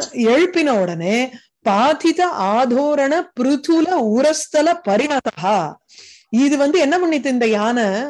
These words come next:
அந்த கீழே விழுந்திருக்கிற அந்த ஹஸ்திபகன் இருக்கானே, அவனுடைய உரஸ்தலத்துல பரிணதா, இதனுடைய தந்த காண்டகா, இதனுடைய அந்த tusk இருக்கு. சரி,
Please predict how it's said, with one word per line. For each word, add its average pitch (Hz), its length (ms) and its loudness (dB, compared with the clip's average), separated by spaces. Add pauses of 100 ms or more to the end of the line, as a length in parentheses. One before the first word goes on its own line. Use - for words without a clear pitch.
(120)
அந்த 214 540 -6
கீழே 359 420 2
விழுந்திருக்கிற 294 600 -2
அந்த 294 280 0
ஹஸ்திபகன் 285 580 -2
இருக்கானே, 214 580 -4 (340)
அவனுடைய 302 1040 0
உரஸ்தலத்துல 247 1080 0 (580)
பரிணதா, 254 920 0
இதனுடைய 277 640 0
தந்த 247 440 0
காண்டகா, 220 500 -2 (960)
இதனுடைய 254 540 0
அந்த 226 400 -2
tusk 240 320 -2
இருக்கு. 254 540 0 (360)
சரி, 240 560 -2